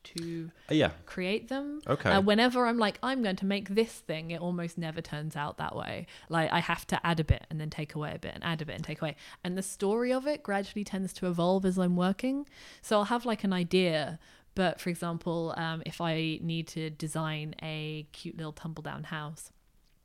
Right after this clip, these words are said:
Speaker 1: I'll draw the house, and then I'm like, Oh, you know what would look really cute here? Are some little plant pots. Oh, and then, oh, and then we'll walk over to this bit, and then we'll add, like, some gardening equipment.
Speaker 2: Mm.
Speaker 1: Oh, and then maybe over here there's a rockery, and,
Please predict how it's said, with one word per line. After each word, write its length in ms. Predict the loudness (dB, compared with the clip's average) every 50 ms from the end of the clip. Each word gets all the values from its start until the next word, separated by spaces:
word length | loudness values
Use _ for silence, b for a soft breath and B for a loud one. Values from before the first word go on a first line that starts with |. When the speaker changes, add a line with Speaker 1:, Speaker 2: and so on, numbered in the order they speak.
| _ _ _ -20 -4 _
Speaker 1:
I'll 140 | 2 2 2 4
draw 180 | 2 2 2
the 80 | 2 0
house, 400 | -2 -4 -6 -8 -10 -12 -14 -18 B B B B B B -4
and 160 | -2 0 0
then 80 | 0
I'm 100 | 0 0
like, 200 | -2 -2 -4 -6 -12 -10
Oh, 80 | -8
you 120 | -6 -6 -6
know 80 | -6 -8
what 80 | -8 -10
would 100 | -10 -12
look 140 | -12 -10
really 140 | -10 -12 -12
cute 240 | -12 -14 -16 -16 -12
here? 360 | -10 -10 -10 -8 -10 -10 -12 -16 b b b b -12
Are 100 | -12 -12
some 160 | -10 -10 -10 -8
little 120 | -8 -10
plant 340 | -10 -12 -10 -10 -10 -10 -10
pots. 380 | -12 -12 -12 -12 -16 -20 -20 B B B B B
Oh, 140 | -4 -4 -2
and 100 | -2 -2
then, 260 | -2 -2 -2 -2 -4 -6 -10 -8 -4
oh, 60 | -2
and 100 | 0 0
then 120 | 0 0 0
we'll 120 | -2 0
walk 280 | 2 2 2 2 2 -2
over 180 | -4 -4 -4 -6
to 140 | -6 -6
this 260 | -4 -4 -4 -4 -6 -10
bit, 300 | -8 -6 -4 -4 -6 -6 B B B B B B B -2
and 180 | 0 2 2 2
then 160 | 2 0 0
we'll 120 | -2 -2 -2
add, 180 | -4 -4 -4
like, 140 | -6 -10 -8
some 180 | -8 -8 -8 -8
gardening 520 | -6 -6 -6 -6 -6 -6 -6 -6 -6 -6
equipment. 580 | -8 -8 -10 -12 -12 -8 -8 -6 -6 -6 -8 -10 B B
Speaker 2:
Mm. 160 | -4 -2 -2 -2
Speaker 1:
Oh, 120 | -2 -2
and 80 | -2 -2
then 120 | -4 -4
maybe 260 | -4 -2 -2 -2 -2
over 200 | -2 -2 -4 -4
here 160 | -4 -2 -4
there's 180 | -4 -4 -4 -6
a 60 | -6
rockery, 580 | -6 -6 -8 -6 -4 -4 -2 -2 -4 -6 -8 B B B B B B
and, 120 | -4 -4